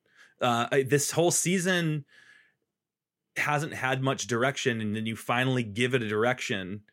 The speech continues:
and then you immediately, like, pump the brakes and give us the storyline before giving us five minutes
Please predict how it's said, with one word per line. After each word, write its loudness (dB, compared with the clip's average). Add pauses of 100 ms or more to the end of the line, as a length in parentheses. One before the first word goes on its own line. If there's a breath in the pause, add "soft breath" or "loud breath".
(1000)
and 2
then 0
you 0
immediately, 4
like, 0
pump -4
the 0
brakes 2
and -4
give 2
us -2
the -4
storyline 0 (880)
before 4
giving 2
us -2
five 0
minutes 0